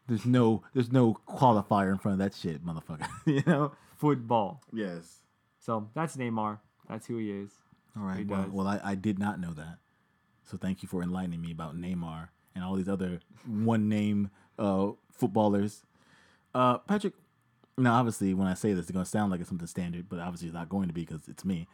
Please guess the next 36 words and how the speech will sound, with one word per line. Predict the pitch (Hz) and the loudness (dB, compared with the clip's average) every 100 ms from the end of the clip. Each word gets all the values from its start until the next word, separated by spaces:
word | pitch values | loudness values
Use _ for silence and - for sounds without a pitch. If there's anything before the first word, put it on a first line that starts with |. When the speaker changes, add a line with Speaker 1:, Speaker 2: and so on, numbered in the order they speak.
| - | -18
Speaker 2:
Mm-hmm. | 110 107 101 120 | -16 -14 -16 -8
Speaker 1:
What's | 160 - | -4 -2
a | |
body | 120 120 101 | 0 -2 -4
count? | - 76 - _ _ _ _ _ - | -8 -14 -16 _ _ _ _ _ -14
Speaker 2:
Body | 131 131 | -10 -10
count, | - 101 - - - | -10 -10 -12 -14 -10
you | 110 | -6
know, | 95 104 110 _ _ _ _ _ _ _ _ - | -4 -6 -8 _ _ _ _ _ _ _ _ -8
like, | 101 | -8
it's, | 101 _ - | -8 _ -8
you | 110 | -6
know, | 92 104 110 | -4 -6 -10
it's | - | -8
when | 104 | -4
they | 101 | 0
count | 107 104 | 0 2
bodies. | 107 98 92 - _ _ _ _ _ - _ _ _ _ _ | 0 -2 -6 -14 _ _ _ _ _ -20 _ _ _ _ _
Speaker 1:
Cool. | - 117 90 - _ _ 101 | 0 0 0 -8 _ _ -10
Speaker 2:
And, | 98 | -6
like, | 95 90 92 _ - | -4 -4 -8 _ -10
you | 92 | -6
know, | 87 90 110 - _ _ _ _ _ _ _ _ | -6 -6 -8 -14 _ _ _ _ _ _ _ _
it's | - | -8
like | 95 92 - - _ _ _ _ _ _ - | -6 -6 -10 -20 _ _ _ _ _ _ -6
they | 98 | -2
look | 98 98 | 0 0
around | 92 90 95 101 113 _ 123 | 0 0 -4 -6 -10 _ -4
Speaker 1:
Uh-huh. | 113 120 117 120 - - - | -2 0 -2 -4 -10 -16 -20
Speaker 2:
<laughs> | _ _ - 123 | _ _ 0 4
in | 135 107 | 6 6
a | 101 | 4
sea | - 113 | 4 4
of | 104 | 6
people. | 131 107 120 143 - | 6 8 8 8 6
<laughs> | - | 2